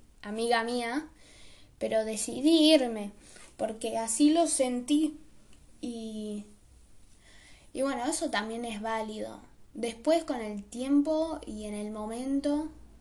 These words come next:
em, te das cuenta por qué. A veces a mí se me vienen, así como a las tres de la mañana, personas que pasaban por mi vida y yo digo,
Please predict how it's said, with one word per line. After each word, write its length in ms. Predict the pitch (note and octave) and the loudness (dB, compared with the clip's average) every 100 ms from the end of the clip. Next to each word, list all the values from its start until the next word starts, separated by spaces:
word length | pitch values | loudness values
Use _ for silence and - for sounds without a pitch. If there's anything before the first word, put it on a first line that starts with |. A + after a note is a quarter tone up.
| - - - - - - - | -20 -20 -20 -20 -20 -20 -12
em, 680 | G#3+ G#3 G3+ G3+ G3+ G3+ G3+ - - - - - - - - - - - - - - - - | -8 -6 -6 -6 -6 -8 -10 -16 -18 -18 -20 -20 -20 -20 -20 -20 -20 -20 -20 -20 -20 -14 -6
te 120 | A3+ | -2
das 220 | B3 - | -2 -4
cuenta 520 | - G#3+ G#3 G3+ G3 | -8 -6 -6 -6 -6
por 340 | - G3+ G3 G3 | -6 -8 -8 -10
qué. 260 | G3 F#3 - - - - - - - - - - - - | -10 -10 -14 -20 -20 -20 -20 -20 -20 -20 -20 -20 -20 -6
A 120 | A3+ | 2
veces 340 | A#3+ C#4+ D#4 C4+ | 4 4 4 2
a 100 | A#3+ | 2
mí 140 | C#4 | 2
se 120 | C#4 | 2
me 160 | A#3 A3+ | -2 -2
vienen, 840 | A#3+ C4 B3+ A#3 G#3+ G#3 G3+ G3+ - - - - - - G3+ | -2 -2 -4 -4 -6 -8 -6 -8 -12 -20 -20 -20 -20 -16 -8
así 220 | G#3 A#3 A#3 | -4 -2 -2
como 160 | A3+ A3 | -4 -6
a 60 | |
las 220 | G#3+ G#3 - | -6 -8 -8
tres 180 | A#3 | -6
de 120 | A#3+ A3+ | -4 -4
la 80 | |
mañana, 560 | A3 G#3+ A3+ A#3+ B3 A#3+ | -6 -8 -8 -6 -6 -4
personas 840 | A3 G#3 G3+ B3+ A#3+ A#3 B3 B3 - | -6 -6 -4 -4 -4 -6 -8 -10 -12
que 120 | G#3 | -10
pasaban 460 | G3+ G3 A3 A3+ G#3 | -10 -8 -8 -8 -8
por 160 | G#3+ | -8
mi 160 | G#3 A3 | -8 -8
vida 400 | A#3 A#3 A#3 A#3+ | -8 -8 -8 -10
y 40 | |
yo 140 | A3+ B3 | -12 -12
digo, 180 | A#3 | -12